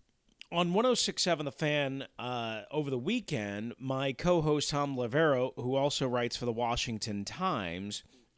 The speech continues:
um, sent me this story, and, uh, we didn't get to talk about it, but I did want to bring it up,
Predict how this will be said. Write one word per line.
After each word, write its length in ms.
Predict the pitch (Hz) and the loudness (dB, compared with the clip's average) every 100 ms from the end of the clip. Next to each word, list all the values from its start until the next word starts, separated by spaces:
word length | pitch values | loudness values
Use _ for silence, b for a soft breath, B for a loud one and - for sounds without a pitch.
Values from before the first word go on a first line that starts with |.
| - | -10
um, 480 | 104 107 107 107 107 | -4 -2 -2 -4 -6
sent 360 | - - 247 214 | -2 4 4 2
me 120 | 214 | -2
this 360 | 139 147 - - - - | 2 0 0 -4 -8 -10
story, 760 | - - 220 208 127 110 117 - | -4 2 6 6 6 2 0 -2
and, 800 | 123 123 123 123 120 120 120 120 - - | -4 -2 0 0 -2 -2 -2 -4 -8 -6
uh, 140 | 135 135 | -6 0
we 120 | 185 | 0
didn't 220 | 254 240 | 0 0
get 160 | 202 - | 0 0
to 80 | - | -4
talk 420 | - - 185 170 | -6 -4 -4 -2
about 320 | 120 104 113 | -2 -2 -2
it, 80 | 113 | -4
but 140 | 123 | -4
I 60 | 120 | -2
did 200 | 196 202 | 0 -2
want 160 | 165 | -2
to 40 | 120 | -4
bring 260 | 107 131 | -4 -2
it 100 | 123 | -2
up, 240 | 113 113 | -2 -6